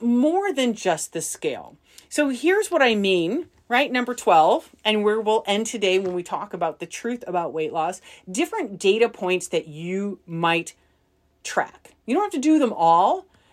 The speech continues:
Do the ones that you can be consistent with. Even if you just say, "For the next thirty days, I'm gonna track X Y Z." I don't have to track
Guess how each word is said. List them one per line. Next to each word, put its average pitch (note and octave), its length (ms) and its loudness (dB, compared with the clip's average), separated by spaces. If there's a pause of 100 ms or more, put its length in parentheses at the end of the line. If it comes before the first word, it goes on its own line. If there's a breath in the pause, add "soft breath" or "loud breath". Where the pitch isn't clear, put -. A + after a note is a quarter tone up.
(140 soft breath)
Do A#3+ 240 0
the D4+ 100 0
ones A#3+ 480 0
that G#3+ 360 2 (240)
you F#3+ 240 -4
can A3 140 -4
be A3 120 -2
consistent G#3+ 540 -6
with. C#4 320 -2 (240)
Even G#4 280 2
if F#4+ 120 -6
you D#4+ 140 -2
just D#4 260 -4
say, C#4+ 380 2
"For B3+ 160 -6
the A#3 100 2
next B3+ 380 -4 (100)
thirty A#3+ 320 0
days, F3 500 0 (380 soft breath)
I'm G#3+ 240 4
gonna A#3 160 0
track F#3 480 -2 (100)
X F#3 280 -2
Y E3 260 2
Z." C#3+ 260 -8 (460)
I D3 160 -2
don't G3 140 -2
have A#3 160 -2
to C4 80 -10
track C4 480 -4